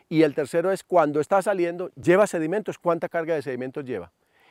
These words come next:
Eso nos da una herramienta importantísima para el uso del agua. ¿Cómo sale esa agua? En esa cuenca, estamos hablando de una cuenca del AMNI o de cuencas en el AMNI en Bolivia.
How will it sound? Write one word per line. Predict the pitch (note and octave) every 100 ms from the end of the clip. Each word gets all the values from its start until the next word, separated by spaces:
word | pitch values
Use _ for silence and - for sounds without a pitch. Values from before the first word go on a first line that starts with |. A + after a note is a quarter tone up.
| _
Eso | G3+ G#3
nos | G#3+
da | E3
una | G3
herramienta | G3 D#3 E3 F#3
importantísima | D#3+ A#2 D3 A#2+ B2+ A#3 G3+ D3
para | C#3 B2+
el |
uso | C3 C#3+
del | A#2+ F3+
agua. | E3+ G2+ - _ _ _ _
¿Cómo | - D#3+ F3+ F3+
sale | E3+ E3+
esa | E3 F3+
agua? | B2 F#2 F2 _ -
En | F3 C#3
esa | D#3 E3+
cuenca, | - G#3 C#3+ B2 - _ _ -
estamos | A#2+ D3 D#3
hablando | B2+ B2+ C#3+
de | C3+
una | B2 C3+
cuenca | - D3 D3
del | B2 A#2
AMNI | B2 C#3 C#3+ _
o | - B2
de | A2+
cuencas | F3 F#3+ F3+ D#3+
en | D3
el | A#2+
AMNI | A#2 C3 F#3 G3+ -
en | D3 B2+ A#2+
Bolivia. | C3 E3+ F#3 A2 F#2+ -